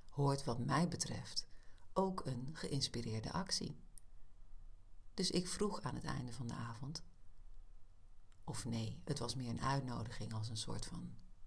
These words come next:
huiswerk. "Wat ga je morgen anders doen? Waardoor jij je verlangen gaat realiseren." Alleen ermee bewegen of het neerleggen of het uitnodigen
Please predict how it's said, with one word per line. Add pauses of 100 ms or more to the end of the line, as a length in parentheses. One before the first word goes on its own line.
(300)
huiswerk. (720)
"Wat
ga
je
morgen
anders
doen? (1800)
Waardoor
jij
je
verlangen
gaat
realiseren." (1900)
Alleen
ermee
bewegen (480)
of
het (460)
neerleggen
of
het
uitnodigen